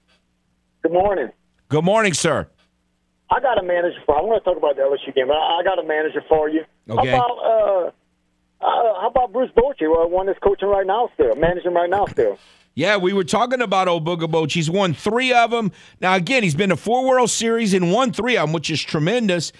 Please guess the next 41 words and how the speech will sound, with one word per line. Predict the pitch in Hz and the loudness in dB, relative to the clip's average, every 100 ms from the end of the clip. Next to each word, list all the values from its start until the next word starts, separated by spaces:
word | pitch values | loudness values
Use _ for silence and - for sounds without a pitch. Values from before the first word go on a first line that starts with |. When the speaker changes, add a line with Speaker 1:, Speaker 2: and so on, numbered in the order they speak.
| - | -14
Speaker 2:
His | - 233 185 | -4 -2 0
overall | 233 311 311 277 208 | -2 0 0 0 0
winning | 185 240 262 | -2 -2 -2
percentage | 190 160 - 165 156 135 | -2 -4 -2 -2 -2 -2
is | 143 | -4
about | 135 151 143 | -2 -2 -4
fifty | - 220 - 165 | -2 -2 -2 -6
fifty, | - 208 196 - 120 | -4 -2 -2 -2 -4
though. | 101 92 | -2 -4
So | 90 123 120 - - - - - | -4 -4 -4 -6 -20 -20 -20 -8
now | - 214 208 - | -2 2 0 0
you'd | 220 247 | -2 0
have | 240 - | 0 0
to | 190 | 0
examine | 139 120 151 151 156 156 | 0 0 2 2 2 2
that | 151 147 143 143 | 2 2 2 2
and | 139 120 | 0 -2
see | - 160 | -2 0
how | 151 156 | 2 2
many | 156 147 | 0 2
really | 139 156 147 | 2 2 2
bad | 131 143 143 | 0 0 -2
teams | 120 156 151 | -2 -2 0
he's | 143 135 | -2 -4
played, | - 156 147 | -2 0 0
but | 139 156 - - - | -2 -4 -8 -18 -6
he's | 185 165 | -4 0
had | 208 370 262 | 2 4 2
more | 220 202 220 220 | 2 0 0 0
losing | 202 220 202 175 143 | 0 0 2 0 0
seasons | - 202 180 160 143 | -2 -2 -2 -2 -2
than | 156 | -2
a | 143 | 0
lot | 143 160 | 0 0
of | 165 | 0
these | 147 143 | 0 0
other | 156 156 131 | 0 0 0
great | 104 143 147 | 0 -2 -2
managers | 117 131 135 120 95 98 | -4 -2 0 -2 -2 -4
have | 87 82 | -4 -8
had. | 80 67 | -10 -12